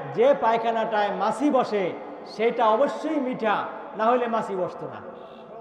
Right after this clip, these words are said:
কি কন? এই মাছির একটা গুণ আছে, দেখছেন, সাগর,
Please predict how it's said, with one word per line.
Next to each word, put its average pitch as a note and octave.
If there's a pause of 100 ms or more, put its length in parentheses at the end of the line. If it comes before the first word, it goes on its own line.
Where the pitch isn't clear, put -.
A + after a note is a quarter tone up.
(600)
কি A#3
কন? G#3 (560)
এই A3+
মাছির G#3+
একটা A3+
গুণ G3+ (100)
আছে, D#3+
দেখছেন, E3 (440)
সাগর, F#3